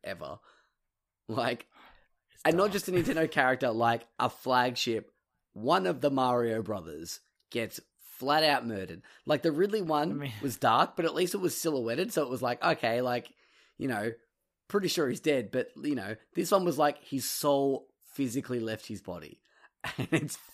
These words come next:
Speaker 1: fucked up.
Speaker 2: To be fair, Nintendo's, Nintendo wants to be very clear that Mario is their favorite of the Mario Brothers, and
Speaker 1: <laughs>
Speaker 2: Luigi
Speaker 1: Yeah,
Speaker 2: is the
Speaker 1: yeah.
Speaker 2: joke. <laughs>
Speaker 1: Yeah, it's fine. Um,
Speaker 2: Now it's a dead joke, though,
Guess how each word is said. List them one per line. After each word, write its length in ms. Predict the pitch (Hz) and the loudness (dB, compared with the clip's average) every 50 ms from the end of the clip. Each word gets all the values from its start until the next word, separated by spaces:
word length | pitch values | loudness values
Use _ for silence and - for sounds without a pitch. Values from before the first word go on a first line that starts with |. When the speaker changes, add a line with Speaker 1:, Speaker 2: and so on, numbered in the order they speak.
| - - | -8 -2
Speaker 1:
fucked 300 | 131 123 123 - - - | 0 0 0 0 -2 -6
up. 340 | 104 101 95 87 - - _ _ _ _ _ _ _ _ _ _ _ _ _ _ _ _ - | -6 -6 -6 -8 -10 -14 _ _ _ _ _ _ _ _ _ _ _ _ _ _ _ _ -4
Speaker 2:
To 80 | - | -4
be 60 | 165 139 | -2 0
fair, 160 | 165 165 151 | 0 -2 -2
Nintendo's, 500 | 147 139 - 165 160 160 135 135 143 143 - _ 127 135 143 _ _ _ _ _ _ _ 170 160 143 | -2 -4 -4 -2 -2 -2 -2 -4 -6 -10 -14 _ -20 -20 -20 _ _ _ _ _ _ _ -20 -18 -14
Nintendo 280 | 147 156 151 185 196 185 | -12 -10 -8 -6 -6 -4
wants 140 | 165 147 135 | -4 -6 -6
to 60 | 131 | -6
be 60 | 117 | -4
very 200 | 123 135 123 120 | -4 -2 -2 -4
clear 220 | - - 139 131 117 | -4 -6 -6 -6 -6
that 160 | 113 117 110 | -6 -8 -10
Mario 520 | 127 127 131 139 139 131 127 123 117 113 | -8 -6 -4 -4 -4 -4 -6 -6 -6 -8
is 220 | - 120 135 127 123 | -6 -6 -8 -6 -4
their 160 | 135 131 123 | -4 -4 -4
favorite 400 | - - 127 127 131 120 123 98 | -4 -4 -4 -2 -2 -2 -4 -6
of 80 | 104 107 | -8 -8
the 80 | 117 | -8
Mario 340 | 117 120 120 120 113 110 107 | -8 -6 -6 -6 -6 -6 -8
Brothers, 300 | 101 107 104 104 110 107 | -8 -10 -10 -10 -8 -8
and 100 | 117 117 117 | -8 -6 -4
Speaker 1:
<laughs> 40 | |
Speaker 2:
Luigi 420 | - 117 123 147 156 123 127 151 - | -4 0 2 2 2 2 2 0 2
Speaker 1:
Yeah, 120 | - 131 127 | 2 0 0
Speaker 2:
is 60 | 123 | 0
the 80 | - 139 | 0 -2
Speaker 1:
yeah. 60 | 127 | -2
Speaker 2:
joke. 320 | - - 92 82 - - - | 0 -2 -2 -4 -8 -6 -4
<laughs> 240 | - 127 - - - | -2 -2 -2 -4 -6
Speaker 1:
Yeah, 80 | 82 82 | -10 -10
it's 160 | 101 101 - | -10 -12 -10
fine. 300 | - 87 85 85 90 - _ _ - - - _ _ _ _ _ - | -10 -12 -10 -12 -14 -18 _ _ -20 -20 -20 _ _ _ _ _ -4
Um, 480 | 127 131 127 127 127 123 123 123 127 _ _ _ _ _ _ _ _ _ _ _ _ - | -2 0 0 0 0 -2 -2 -4 -6 _ _ _ _ _ _ _ _ _ _ _ _ -6
Speaker 2:
Now 80 | 120 139 | -4 -2
it's 100 | 156 143 | -2 -2
a 40 | - | -2
dead 180 | - 143 143 | -2 -2 -2
joke, 240 | 117 113 98 92 - - | -2 -4 -10 -10 -12 -14
though, 160 | 98 92 | -14 -14